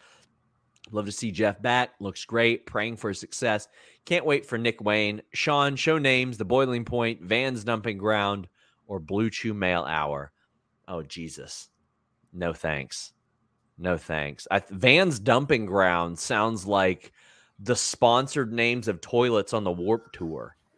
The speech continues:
So I'm not interested in that at all. Uh, I think we might just do Fightful Live at this point.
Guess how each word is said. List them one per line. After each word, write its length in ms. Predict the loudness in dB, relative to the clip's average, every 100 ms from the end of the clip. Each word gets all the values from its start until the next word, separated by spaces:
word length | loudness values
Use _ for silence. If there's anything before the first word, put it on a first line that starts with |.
| _ _ 4
So 600 | 4 6 4 4 -6 -4
I'm 240 | -2 -2 0
not 240 | 2 4
interested 420 | 2 -4 -4 -4
in 80 | 2
that 240 | 4 4
at 80 | 4
all. 460 | 6 6 4 0 _ _
Uh, 500 | -14 -10 -2 0 0 0
I 300 | 2 4 6
think 200 | 4 0
we 80 |
might 220 | 0 0 -2
just 180 | -4
do 120 | -4 -4
Fightful 540 | 2 2 2 -4 -2
Live 640 | 0 4 4 2 -6 -18 _ -10
at 100 | -6
this 180 | -6
point. 380 | -6 -12 -12 -12